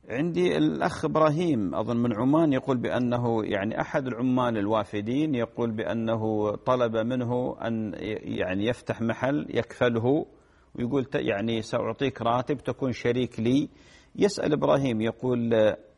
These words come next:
"في مثل هذه الحالة هل الراتب اللي آخذه من هذا ال-،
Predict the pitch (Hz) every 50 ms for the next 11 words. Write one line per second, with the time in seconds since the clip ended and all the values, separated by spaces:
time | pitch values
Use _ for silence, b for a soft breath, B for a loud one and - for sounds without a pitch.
0 | _ _ - 113 - 156 165 175 190 175 180 165 165 160 147 135 135 123 - -
1 | 127 107 95 90 92 101 120 156 185 190 180 185 196 190 175 - - 147 131 135
2 | 131 127 127 127 - 139 147 135 - - 113 101 95 98 107 104 107 110 123 139
3 | 135 131 123 113 110 107 -